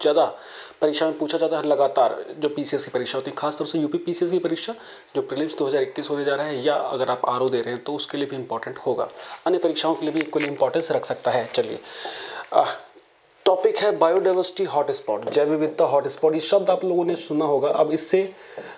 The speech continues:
अ, काफ़ी अलग-अलग question हम लोगों को देखने को मिल रहे हैं लगातार।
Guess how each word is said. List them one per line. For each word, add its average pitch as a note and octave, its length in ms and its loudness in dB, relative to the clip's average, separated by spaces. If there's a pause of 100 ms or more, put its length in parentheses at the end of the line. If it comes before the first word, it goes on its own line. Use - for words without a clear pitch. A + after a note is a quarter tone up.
अ, C#3+ 120 4
काफ़ी C#3 360 2
अलग-अलग E3+ 500 4
question D#3 300 0
हम D3+ 120 -2
लोगों D3 220 0
को D3 120 0
देखने C#3 320 0
को C#3 120 -2
मिल C3 180 -2
रहे B2 120 0
हैं A#2+ 80 -4
लगातार। A2+ 460 0